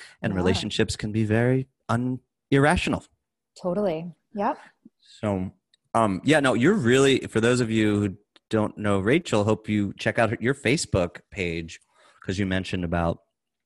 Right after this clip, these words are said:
Speaker 1: you having gone through what your clients go through, and you're so excellent at communicating that on your Facebook. I love your posts
Speaker 2: Oh, thank you.
Speaker 1: about, um, I guess they're like little blogs,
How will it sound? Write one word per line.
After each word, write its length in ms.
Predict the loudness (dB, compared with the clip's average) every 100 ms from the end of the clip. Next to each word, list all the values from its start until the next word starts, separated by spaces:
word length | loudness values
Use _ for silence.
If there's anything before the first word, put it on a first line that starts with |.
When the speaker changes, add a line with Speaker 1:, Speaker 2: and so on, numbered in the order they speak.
| -20
Speaker 1:
you 600 | -14 -6 -2 0 0 -2 -4
having 280 | -6 -8
gone 300 | -6 -6 -6
through 280 | -10 -8 -6
what 120 | -4
your 100 | -6
clients 380 | -6 -4 -4 -4
go 120 | -6
through, 220 | -6 -4 -6
and 80 |
you're 240 | -6 -10 -12 -16
so 460 | -14 -8 -6 -6 -8
excellent 380 | -10 -8 -8 -6
at 320 | -4 -2 -4 -8 -20 -20 -20 -20 _ -16
communicating 880 | -10 -8 -6 -6 -6 -2 -2 -2 -4
that 420 | -6 -6 -8 -12 -16
on 400 | -8 -6 -4 -6 -6
your 340 | -6 -4 -6
Facebook. 420 | 0 -2 0 -4
I 60 | -4
love 320 | -4 -4 -2
your 100 | -2
posts 520 | -2 -4 -6 -12 -14 -18 -14
Speaker 2:
Oh, 100 | -14
thank 280 | -10 -12 -8
you. 60 | -4
Speaker 1:
about, 440 | -2 -2 -4 -8 -18 _ -14
um, 380 | -12 -10 -14 -10
I 40 |
guess 120 | -8 -2
they're 80 | -2
like 140 | 0
little 180 | 0 2
blogs, 640 | 4 4 4 2 -4 -10